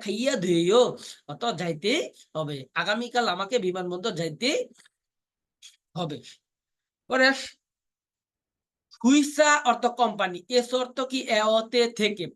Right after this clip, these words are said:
হুইসা এস কোম্পানি থেকে, কোম্পানি থেকে ঘুংহাং অর্থ বিমানবন্দর, এ কাজী অর্থ হচ্ছে পর্যন্ত। তাহলে বি-, কোম্পানি থেকে বিমানবন্দর পর্যন্ত অত্যকে, অর্থ এই যে অত্যকে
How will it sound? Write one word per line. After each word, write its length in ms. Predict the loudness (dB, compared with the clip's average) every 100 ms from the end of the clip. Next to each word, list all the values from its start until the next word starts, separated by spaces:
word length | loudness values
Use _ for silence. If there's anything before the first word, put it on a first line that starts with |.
| _ -16 -14
হুইসা 420 | -6 -6 -6 -6 -8 2 2
এস 140 | 2 -8 -8 -8
কোম্পানি 480 | -8 -6 -6 -6 -8 -2
থেকে, 260 | -4 -2 -10 -12 _ _ _ -20 -20 _ _ _
কোম্পানি 500 | -2 -2 -2 -2 0 0
থেকে 240 | -2 0 -4 -4 0
ঘুংহাং 800 | 0 0 -4 -4 -4 0 -2 -2 -8 _
অর্থ 120 | -8 -6 -2
বিমানবন্দর, 600 | 0 0 0 0 2 0 -2 _ _ -10
এ 80 | -6 -2
কাজী 260 | -2 -2 -4
অর্থ 120 | -4 -6
হচ্ছে 180 | -4 -6 -2
পর্যন্ত। 440 | -2 -2 -6 -8 -14 -18 _ _ _
তাহলে 180 | 0 2 2
বি-, 240 | -2 -2 -12 -20 -20 _
কোম্পানি 340 | 2 2 -2 0
থেকে 140 | -2 -2 0
বিমানবন্দর 540 | 2 2 0 0 -4 -2
পর্যন্ত 340 | -2 -2 -4 -10 -4 -4
অত্যকে, 520 | -2 -4 -4 -6 -12 -10
অর্থ 140 | -14 -14 -10 -2
এই 60 | 0
যে 60 | 2 0
অত্যকে 440 | -2 _ -4 -2